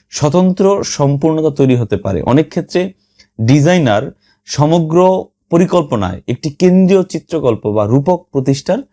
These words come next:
চেষ্টা করেন। যদি আমরা একটু উদাহরণ দিই যে ইদারা নাটক,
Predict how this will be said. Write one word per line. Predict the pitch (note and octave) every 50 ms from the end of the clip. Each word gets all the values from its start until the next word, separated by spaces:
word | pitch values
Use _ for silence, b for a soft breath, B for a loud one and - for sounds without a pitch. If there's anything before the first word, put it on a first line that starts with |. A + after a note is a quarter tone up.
| _ _ _ _ _ _
চেষ্টা | - G3 F3+ - - C#3
করেন। | - G#2+ F2+ F2 F2+ - - _ _ _ _ _ _ _ - - - -
যদি | A2 D3 D#3 F3
আমরা | F3 E3+ E3+
একটু | E3 E3 E3 D3+
উদাহরণ | C#3 C#3 D#3 D3+ C#3+ C3+ A#2
দিই | A2 A2+ C#3+ - - B B B B -
যে | A2+ A2+ C#3 C3+ D3+
ইদারা | F3 F#3 F3+ G3 F#3 F3 D3
নাটক, | A#2 G2+ - - -